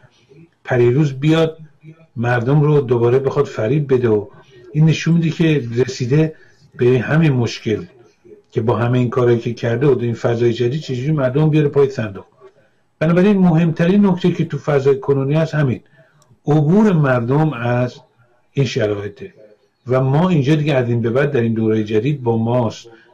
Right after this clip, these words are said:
با همهٔ مخالفین حکومته. کاری نکنیم که این به یأس منجر بشه. مردم بدونن که شرکت نکردن در انتخابات،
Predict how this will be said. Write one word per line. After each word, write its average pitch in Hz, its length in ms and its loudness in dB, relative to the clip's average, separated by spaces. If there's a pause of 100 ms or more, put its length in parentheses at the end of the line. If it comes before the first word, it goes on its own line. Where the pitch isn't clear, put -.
(120)
با 117 120 -6
همهٔ 120 340 0
مخالفین 120 600 -2
حکومته. 110 640 -6 (420)
کاری 151 220 2
نکنیم 165 480 2
که 98 320 -6 (840)
این 160 280 2
به 123 120 2
یأس 123 580 0 (760)
منجر 117 460 -4
بشه. 107 240 -10
مردم 139 460 0
بدونن 156 540 2 (400)
که 127 80 -6
شرکت 123 380 0
نکردن 120 460 -2
در 120 160 -2
انتخابات، 127 760 -2